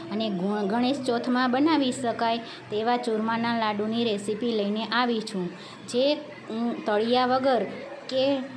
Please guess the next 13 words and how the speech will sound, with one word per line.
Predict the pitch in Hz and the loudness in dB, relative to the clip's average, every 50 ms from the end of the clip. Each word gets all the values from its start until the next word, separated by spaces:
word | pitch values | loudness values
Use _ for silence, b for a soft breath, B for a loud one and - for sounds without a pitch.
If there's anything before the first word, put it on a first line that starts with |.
| 240 - | -8 -6
ઢોકળાને | 226 214 214 214 240 240 240 233 240 247 | -4 -2 -2 0 2 2 2 2 2 0
બાફ્યા | 220 208 196 208 202 208 240 240 247 | 2 0 0 0 0 0 0 2 2
વગર | 240 247 269 247 247 240 220 196 190 B B B B B B - | 4 2 2 2 2 2 2 0 -4 B B B B B B -4
આપણે | 202 220 220 247 254 269 262 233 | -2 0 0 0 0 2 2 0
આ | 214 226 226 | 0 0 0
રેસીપી | 226 220 214 214 220 220 - 262 262 254 - - - | 0 0 -2 -2 -4 -4 -4 -4 -4 -4 -4 -4 -4
એકદમ | 233 214 202 202 262 269 277 | -4 -2 -2 0 0 0 0
ફટાફટ | 262 - 233 214 240 247 247 247 240 240 247 | 0 0 0 2 2 2 2 0 0 0 0
બની | 226 262 269 277 277 | 0 2 2 2 2
શકાય | 269 - 233 220 220 208 196 202 208 202 B B B B B - - | 2 0 -2 -2 -2 -2 -2 -2 -2 -6 B B B B B -6 -2
તે | 247 254 262 262 | 2 2 2 2
રીતે | 240 226 233 - 254 254 262 262 - - - - - - | 2 0 0 0 0 0 0 0 -4 -10 -14 -14 -8 -4
પરફેક્ટ | 214 214 214 - 277 277 277 269 269 | -4 -2 0 0 2 0 2 2 0